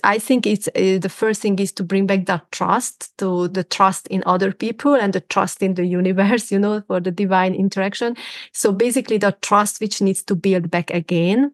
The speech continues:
That's what I would recommend to people, to start being, start again trusting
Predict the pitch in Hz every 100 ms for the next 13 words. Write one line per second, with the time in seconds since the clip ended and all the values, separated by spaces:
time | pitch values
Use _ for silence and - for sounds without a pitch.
0 | - - - 202 185 180 180 170 180 196
1 | 180 175 196 - 190 - 180 - 180 -
2 | 202 196 190 - - 180 185 180 180 -
3 | - 165 - 202 202 - 165 196 185 -
4 | 185 - - 190